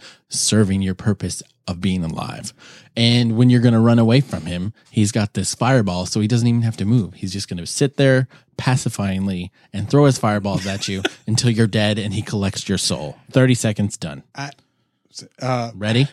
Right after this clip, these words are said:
Speaker 1: Let me know when you're ready.
Speaker 2: I'm ready now.
Speaker 1: Go.
Speaker 2: Because first of all, I don't see how, as a pacifist, you get to do anything.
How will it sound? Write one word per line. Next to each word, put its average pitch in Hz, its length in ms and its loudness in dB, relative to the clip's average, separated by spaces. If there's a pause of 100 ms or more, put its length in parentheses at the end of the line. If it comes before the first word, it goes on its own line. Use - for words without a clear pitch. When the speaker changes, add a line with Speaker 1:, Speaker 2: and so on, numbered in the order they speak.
Speaker 1:
Let 127 100 0
me 135 80 4
know 135 80 4
when 139 100 4
you're 131 100 4
ready. 113 220 0 (200)
Speaker 2:
I'm 143 220 -2
ready 113 260 -2
now. 101 420 -8 (240)
Speaker 1:
Go. 90 220 -8 (140)
Speaker 2:
Because 123 340 2
first 170 320 0
of 107 100 -4
all, 98 460 -4 (1080)
I 147 120 0
don't 160 300 2
see 123 320 0
how, 101 640 -4 (920)
as 117 160 0
a 107 60 -6
pacifist, 113 840 -2
you 120 140 0
get 123 180 0
to - 80 -10
do 101 140 -4
anything. 95 720 -4